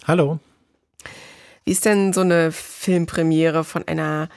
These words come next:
Speaker 2: Dokumentarfilmserie? Ist die auch so glamourös wie bei Filmen oder ist die politischer und nüchterner?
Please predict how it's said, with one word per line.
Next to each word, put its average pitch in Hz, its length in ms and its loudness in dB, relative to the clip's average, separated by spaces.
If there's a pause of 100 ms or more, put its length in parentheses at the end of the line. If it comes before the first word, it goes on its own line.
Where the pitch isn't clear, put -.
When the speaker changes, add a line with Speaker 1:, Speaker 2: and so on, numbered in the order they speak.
(140)
Speaker 2:
Dokumentarfilmserie? 165 1500 -2
Ist 156 180 -4
die - 80 -4
auch 170 160 -2
so 190 140 -6
glamourös 170 840 -2
wie 175 80 -2
bei 160 300 -2
Filmen 196 460 -2
oder 165 340 -2 (520)
ist - 140 -8
die 175 60 -2
politischer 170 760 -2
und - 140 -4
nüchterner? 165 640 -4